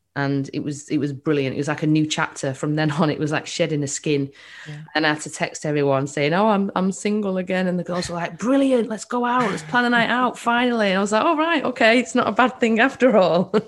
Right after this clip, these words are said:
Speaker 1: <laughs>
Speaker 2: Gemma Atkinson demonstrating one of Roland Dransfield's values perfectly there, keeping it real. Leading authentically can also mean speaking your truth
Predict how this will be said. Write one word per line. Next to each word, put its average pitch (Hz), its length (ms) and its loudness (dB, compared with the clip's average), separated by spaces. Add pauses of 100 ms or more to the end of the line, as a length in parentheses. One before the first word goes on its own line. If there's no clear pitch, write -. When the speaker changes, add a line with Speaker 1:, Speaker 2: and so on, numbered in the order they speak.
(120)
Speaker 1:
<laughs> - 240 -20
Speaker 2:
Gemma 214 200 -2
Atkinson 156 680 0
demonstrating 151 720 2
one 151 140 4
of 147 160 -2
Roland 170 300 -2
Dransfield's 165 500 -4
values 139 420 0
perfectly 156 600 0
there, 113 400 0 (120)
keeping 143 380 -4
it 135 120 -2
real. 113 360 -4 (800)
Leading 202 300 0
authentically 208 720 -2
can - 220 -6
also 170 440 0
mean 139 320 2
speaking 151 480 -2
your 156 160 -2
truth 127 640 -4